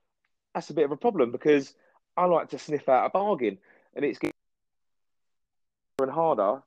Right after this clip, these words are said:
to sniff out a bargain. And then with more people coming back into it, which is good. We sort of create our own problem because we do all this promotion for Subbuteo. We want people to come into it. We're like, "Yay, more people involved." And then all of a sudden, it's like,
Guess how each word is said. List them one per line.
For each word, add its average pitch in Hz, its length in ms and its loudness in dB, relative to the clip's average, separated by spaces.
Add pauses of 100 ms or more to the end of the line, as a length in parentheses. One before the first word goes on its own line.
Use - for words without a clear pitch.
(100)
to 139 80 -10
sniff - 400 -6
out 131 140 6
a 110 40 -2
bargain. 156 440 2
And 120 100 -6
then 139 80 -6
with 151 160 -4 (320)
more 170 240 -2
people 147 320 0
coming 131 240 0
back 135 240 0
into 160 340 -2
it, 151 240 0 (640)
which - 180 -6
is 131 120 -6
good. 254 420 6 (560)
We 156 80 0
sort 170 200 6
of 160 100 0
create 170 220 8
our 165 180 4
own 262 140 2
problem 143 300 2
because 170 220 -4
we 156 80 0
do 220 120 0
all 202 120 4
this 165 100 2
promotion 180 580 -2
for 160 80 -16
Subbuteo. 147 520 2
We 165 60 2
want 180 200 2
people 151 180 0
to - 80 -18
come 175 140 0
into 170 260 -4
it. 156 240 2 (360)
We're 175 100 0
like, 180 140 2
"Yay, 247 300 6
more 226 160 4
people 202 260 0
involved." 202 420 2
And 156 100 -4
then 180 140 2
all 208 120 4
of 156 60 -4
a 156 40 -2
sudden, 143 380 2
it's 151 140 -4
like, 151 260 2